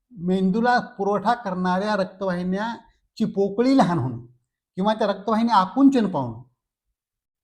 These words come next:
पोकळी लहान होणं म्हणजे काय, की आतून कसले तरी थर, म्हणजे चरबीचे वगैरे जमा होणं, धर्म-, धमनी काठिन्य येणं, म्हणजे ज्याला आपण atherosclerosis म्हणतो, असं होणं. आणि हे होऊ लागलं तरी मेंदूचा रक्तपुरवठा पण हळूहळू तो कमी व्हायला लागतो.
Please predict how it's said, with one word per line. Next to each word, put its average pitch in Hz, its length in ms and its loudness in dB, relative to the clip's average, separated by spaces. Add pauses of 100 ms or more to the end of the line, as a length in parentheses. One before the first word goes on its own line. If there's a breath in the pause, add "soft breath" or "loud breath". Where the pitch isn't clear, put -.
(300)
पोकळी 214 400 2
लहान 214 180 2
होणं 220 180 2
म्हणजे 214 260 0
काय, 214 200 0
की 226 100 -4
आतून 180 380 0
कसले 240 240 -4
तरी 220 180 -6
थर, 208 240 -8
म्हणजे 196 220 -6
चरबीचे 190 460 -6
वगैरे 190 200 0
जमा 180 200 0
होणं, 143 280 -2 (460)
धर्म-, 180 400 0
धमनी 190 300 2
काठिन्य 220 540 2
येणं, 127 180 0 (760)
म्हणजे 175 160 0
ज्याला 190 180 2
आपण 190 180 0
atherosclerosis 208 800 0
म्हणतो, 170 200 -6
असं 160 220 0
होणं. 160 320 0 (420)
आणि 185 200 2
हे 240 460 6 (520)
होऊ 233 180 6
लागलं 190 340 2
तरी - 380 2
मेंदूचा 170 440 -2
रक्तपुरवठा 156 560 -8
पण 185 180 -12 (120)
हळूहळू 233 520 2
तो 226 60 -6
कमी 220 200 -4
व्हायला 120 200 -12
लागतो. 117 160 -18